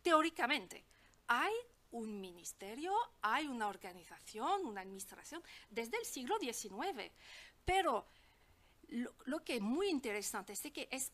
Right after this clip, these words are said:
que para aceptar la idea de crear una política, de, de implementar una política de vivienda, de tener una administración,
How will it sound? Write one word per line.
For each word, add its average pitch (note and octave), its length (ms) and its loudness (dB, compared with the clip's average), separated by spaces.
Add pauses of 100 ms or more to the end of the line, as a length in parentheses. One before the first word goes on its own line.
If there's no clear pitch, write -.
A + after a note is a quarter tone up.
(120)
que B3 120 -4
para G#3 340 -6
aceptar E4+ 880 0
la G#3 200 -2
idea G3+ 320 -2
de F#3 140 -10
crear B3 480 0
una G#3 200 -6
política, G3 600 -2
de, F3+ 260 -10
de G3 100 -6
implementar G3 680 0
una B3 200 2
política G#3 480 -2
de G#3 140 0
vivienda, G#3+ 480 0
de F#3 140 -8
tener C#4+ 320 2
una C4+ 180 2
administración, G3 720 -4